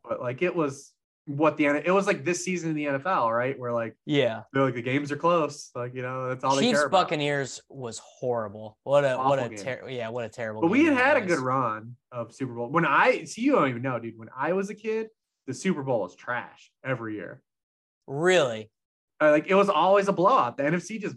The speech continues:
Speaker 1: beat, beat the shit out of the A F C every year. Like, when I was,
Speaker 2: That's
Speaker 1: when I
Speaker 2: so
Speaker 1: was growing
Speaker 2: funny.
Speaker 1: up.
Speaker 2: Why? Why was it so imbalanced?
Speaker 1: It was just, it was unreal, dude. Like, every year it happened.
Speaker 2: Huh.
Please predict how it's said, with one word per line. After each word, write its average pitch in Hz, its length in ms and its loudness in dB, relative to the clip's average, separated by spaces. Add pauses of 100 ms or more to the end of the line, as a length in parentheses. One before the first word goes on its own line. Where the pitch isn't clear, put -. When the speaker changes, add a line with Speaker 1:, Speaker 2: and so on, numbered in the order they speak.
(120)
Speaker 1:
beat, 165 320 -6 (240)
beat 165 180 -2
the 165 80 -4
shit 175 280 -2
out 135 140 0
of 131 40 -4
the 135 80 0
A 135 140 0
F 135 60 -6
C 147 220 -8
every 135 360 -6
year. 135 360 -4 (160)
Like, 120 200 -12
when 123 100 -4
I 131 140 2
was, 117 160 -2
Speaker 2:
That's 214 160 4
Speaker 1:
when 127 100 -4
I - 20 0
Speaker 2:
so 262 140 8
Speaker 1:
was - 140 0
growing 180 160 4
Speaker 2:
funny. 220 160 0
Speaker 1:
up. 113 100 -4
Speaker 2:
Why? 143 540 0 (140)
Why 160 260 0
was 220 160 -4
it 220 100 -8
so 214 180 -2
imbalanced? 185 760 -6 (560)
Speaker 1:
It 156 80 4
was 170 160 2
just, - 160 -14
it 170 140 2
was 190 220 4
unreal, 170 440 4
dude. 127 200 -8
Like, 120 200 -4
every 165 460 2
year 151 200 2
it 113 80 -6
happened. 101 320 -8 (840)
Speaker 2:
Huh. - 300 2